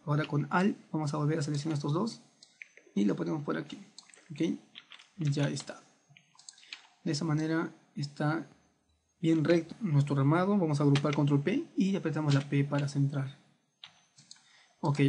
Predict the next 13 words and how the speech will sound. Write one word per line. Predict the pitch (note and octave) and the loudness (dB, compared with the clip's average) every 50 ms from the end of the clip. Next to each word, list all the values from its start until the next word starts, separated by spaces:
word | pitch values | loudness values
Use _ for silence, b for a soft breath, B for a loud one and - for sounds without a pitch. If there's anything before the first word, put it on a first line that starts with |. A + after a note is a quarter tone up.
| C#3+ D3 | 2 2
ahora, | D#3 D3 D#3 D#3+ D#3 D#3+ | 2 2 2 2 0 0
¿cuánto | - A3+ A#3 A#3 A3 G#3+ | 2 2 4 6 6 6
mide | G#3 G3+ G#3 G3 G3+ G3+ G3+ - | 6 6 6 6 4 4 2 2
el | F3 C#3+ C3+ | 4 4 4
material? | C3+ C#3+ C3+ C3+ C#3+ C#3 C#3+ C#3 B2+ C3 C3+ C3+ C3+ - - | 6 4 4 4 4 6 6 6 6 4 -2 -6 -6 -8 -4
El | E3 C#3+ | 0 2
material | C#3 C#3+ D3 D3+ D#3 D#3+ | 2 2 2 0 0 0
mide | E3+ F3 F3 F3 F3 F3 F#3 A3+ - - - _ _ _ _ - - - - _ _ _ - | 2 0 0 2 0 0 0 -2 -4 -8 -16 _ _ _ _ -20 -20 -20 -20 _ _ _ -2
en | E3 C#3 C#3 C#3 | 2 4 4 4
el | C#3+ D3+ C#3+ | 4 2 0
R | - D#3+ D#3+ D#3+ D#3+ D#3+ D#3+ - | -2 0 0 0 0 -2 -2 0
A | D3+ D3 D3 | 0 0 2
dos, | D3+ D#3 F#3+ A#3 A#3 - - | 2 0 0 -2 -2 -6 -12